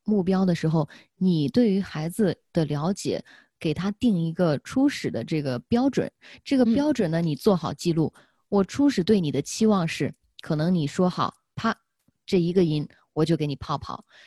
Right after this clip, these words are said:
Speaker 1: 因为我们想让大家老师在练，
Speaker 2: 嗯。
Speaker 1: 爸爸妈妈在家练的时候呢，都能够，呃，有一样的标准，并不是老师对你的要求是这样，妈妈对你的要求是这样。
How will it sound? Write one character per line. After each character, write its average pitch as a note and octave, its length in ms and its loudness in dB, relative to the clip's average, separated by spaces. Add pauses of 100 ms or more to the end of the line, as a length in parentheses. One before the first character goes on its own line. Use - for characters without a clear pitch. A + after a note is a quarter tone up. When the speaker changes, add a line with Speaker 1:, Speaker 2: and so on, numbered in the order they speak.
Speaker 1:
因 C4+ 120 2
为 D4 120 2
我 G3+ 180 2
们 G#3 120 2
想 E3+ 200 -2
让 G3+ 180 0
大 G3 200 -4
家 G3 160 0
老 E3 160 -2
师 F#3+ 180 -4
在 F#3 160 -2
练， D#3+ 240 -4
Speaker 2:
嗯。 - 40 -12 (220)
Speaker 1:
爸 E3 200 -2
爸 D3+ 40 0
妈 E3 180 2
妈 F3 100 2
在 D#3+ 160 -2
家 D3+ 180 -4
练 D#3+ 160 -4
的 C#3+ 80 -4
时 D3 140 -6
候 D3+ 80 0
呢， D3 180 -4
都 C#4 180 2
能 F#3+ 220 2
够， G3 240 0 (260)
呃， D#3 260 -2
有 D#3+ 140 2
一 C#3+ 100 -4
样 D4 200 0
的 G#3 60 4
标 - 200 -4
准， - 280 -8
并 A3+ 120 2
不 F#3 80 0
是 F3+ 180 0 (340)
老 D#3+ 120 0
师 E3 100 0
对 F#3+ 140 2
你 D#3+ 80 -2
的 D3+ 60 0
要 D#3+ 140 0
求 D#3 140 -2
是 D3+ 80 -4
这 E3 140 -2
样， A2+ 180 -6 (160)
妈 E3+ 140 -2
妈 F3 80 0
对 D#3+ 160 -2
你 - 20 -4
的 C#3+ 80 -4
要 D3+ 140 -4
求 D3+ 120 -2
是 D3 120 -6
这 E3 140 -2
样。 - 140 -4